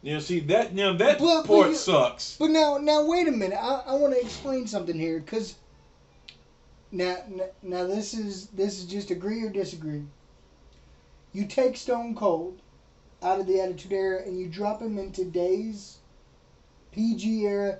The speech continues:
Speaker 2: he doesn't survive. He doesn't survive the atmosphere because he was,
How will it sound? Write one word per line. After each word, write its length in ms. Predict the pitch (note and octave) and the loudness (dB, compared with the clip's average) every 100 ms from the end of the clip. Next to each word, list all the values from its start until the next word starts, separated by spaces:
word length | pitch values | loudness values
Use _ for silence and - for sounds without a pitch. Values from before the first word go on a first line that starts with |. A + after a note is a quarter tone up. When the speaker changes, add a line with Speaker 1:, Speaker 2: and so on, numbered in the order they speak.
| - - | -10 -4
Speaker 2:
he 100 | C#4+ | 0
doesn't 300 | C#4+ C4+ A#3 | 0 -2 -6
survive. 480 | A#3 B3+ C#4+ A3 - _ _ _ _ _ - _ - _ _ _ _ _ | -8 -6 -6 -10 -18 _ _ _ _ _ -20 _ -20 _ _ _ _ _
He 140 | - C#4 | 0 6
doesn't 420 | C#4 A#3+ B3 A3+ - _ _ - | 6 6 -6 -14 -20 _ _ -18
survive 640 | - A#3+ G#3 G#3+ G#3 A3 | -4 -2 2 4 4 2
the 160 | A3+ B3 | -2 -2
atmosphere 640 | D4 C4+ G#3+ - E3 D3 - - - _ - - - | -2 -6 -12 -4 -4 -4 -14 -20 -20 _ -20 -20 -6
because 640 | B3 - A#3+ A3+ G3+ - - _ - - _ - | -6 4 4 4 -4 -10 -20 _ -20 -20 _ -12
he 360 | E3 C4 C4 A#3+ | -4 2 2 2
was, 520 | A#3 A#3 G#3 - | 0 0 0 -4